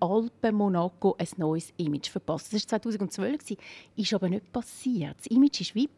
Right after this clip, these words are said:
geblieben. Wieso schaffst es du, das Image loszuwerden,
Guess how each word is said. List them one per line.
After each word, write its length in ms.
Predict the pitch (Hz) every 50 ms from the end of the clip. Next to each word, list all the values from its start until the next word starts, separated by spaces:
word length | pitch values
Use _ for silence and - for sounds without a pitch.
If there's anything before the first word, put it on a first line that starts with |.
| _ _
geblieben. 460 | - 185 220 269 294 - 320 262 170 165 - _ -
Wieso 300 | - 214 202 - 233 202
schaffst 360 | 190 - 202 180 180 - - -
es 220 | 202 - - -
du, 260 | - 214 226 254 285 - - - - - -
das 160 | - 240 - -
Image 440 | - 233 240 254 262 240 - - -
loszuwerden, 840 | 208 208 214 226 - - - - 220 220 214 226 214 170 - -